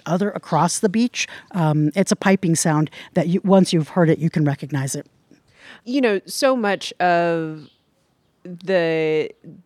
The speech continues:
Speaker 2: the discussion around Monty and Rose, right? It's, it's, it's a love story, <laughs> for lack of a better way of
Speaker 1: Yes.
Speaker 2: putting it. Are there, like, mating rituals involved in that, that people could see? Is there,
Speaker 1: Yeah.
Speaker 2: like, a visual?
Speaker 1: Oh, absolutely. So they have, um,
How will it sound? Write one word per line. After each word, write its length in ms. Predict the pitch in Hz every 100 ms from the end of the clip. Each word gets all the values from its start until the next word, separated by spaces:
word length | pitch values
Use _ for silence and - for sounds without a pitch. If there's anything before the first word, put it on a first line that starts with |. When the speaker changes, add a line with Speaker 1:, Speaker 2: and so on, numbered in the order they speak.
| _
Speaker 2:
the 80 | 202
discussion 540 | 175 175 175 156 175 160
around 200 | 156 143
Monty 280 | 139 139
and 120 | 147 135
Rose, 260 | 131 131
right? 200 | 139 131 -
It's, 180 | - - -
it's, 240 | - -
it's 220 | - - 143
a 40 |
love 320 | 127 160 156
story, 420 | - - 123 165
<laughs> 300 | 262 - -
for 180 | - 359
lack 240 | 247 254 233
of 120 | 196
a 60 | 185
better 280 | 175 180
way 180 | 175 151
of 80 | 175
Speaker 1:
Yes. 60 | -
Speaker 2:
putting 260 | 214 185
it. 280 | 147 143 - - - - - - _ _ -
Are 160 | 214
there, 200 | 254 254
like, 320 | 226 208 190 165
mating 380 | 156 185 226
rituals 720 | 190 - 254 254 262 269 - -
involved 520 | 226 208 220 269 262
in 120 | 277
that, 260 | 262 277 -
that 160 | 240 -
people 320 | 247 - 254
could 240 | - 220
see? 340 | - 262 277 262
Is 140 | -
there, 320 | 185 175 160
Speaker 1:
Yeah. 60 | -
Speaker 2:
like, 140 | 165 165
a 40 |
visual? 380 | 170 190 226 269 _ _ _ -
Speaker 1:
Oh, 60 | 202
absolutely. 720 | 185 175 - 180 180 151 139 - - -
So 200 | - 175
they 180 | 190 190
have, 380 | 180 180 170 175
um, 320 | 165 170